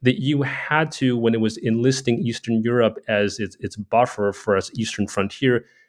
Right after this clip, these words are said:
think through, how are we going to do this? Now, it turns out that the E U's foreign affairs powers, or its powers vis-a-vis, um, aspiring members,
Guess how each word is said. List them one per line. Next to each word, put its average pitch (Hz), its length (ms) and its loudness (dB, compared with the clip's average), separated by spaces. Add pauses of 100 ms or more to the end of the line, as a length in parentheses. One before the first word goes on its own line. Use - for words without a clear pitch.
(120)
think 156 240 0
through, 139 300 0
how 139 440 -2
are 131 120 2
we 120 180 0
going 110 280 2
to 110 100 -6
do 113 200 4
this? 87 360 -6 (400)
Now, 120 100 2
it 131 80 0
turns 160 240 -2
out 147 200 2
that 127 200 0
the 135 80 0
E 135 160 -4 (140)
U's 120 280 -2
foreign 123 320 2
affairs 135 380 -2
powers, 104 540 0
or 110 340 2
its 107 140 -8
powers 139 400 0
vis-a-vis, 110 680 0 (420)
um, 107 480 0 (120)
aspiring 131 680 0
members, 101 480 0